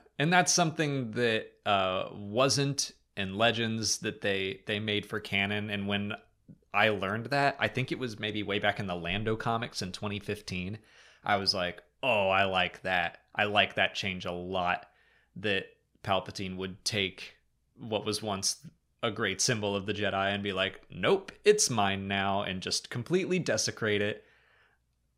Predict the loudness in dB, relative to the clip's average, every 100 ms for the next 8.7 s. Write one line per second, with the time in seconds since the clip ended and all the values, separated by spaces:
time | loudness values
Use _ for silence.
0 | -2 6 6 6 4 4 4 2 0 2
1 | 0 -2 -6 -2 -2 -2 -6 -2 0 0
2 | -4 -4 -2 -2 -4 -6 -4 -6 -4 -2
3 | 0 0 2 2 0 -8 -8 -2 2 2
4 | 0 -4 -2 -2 -2 -2 0 2 2 -2
5 | 0 0 -2 -2 -4 -2 0 2 2 0
6 | -2 -4 -8 _ _ _ _ _ -12 -12
7 | -12 -4 -2 2 0 0 -4 -6 -8 -8
8 | -6 -4 -6 -6 -8 -10 -10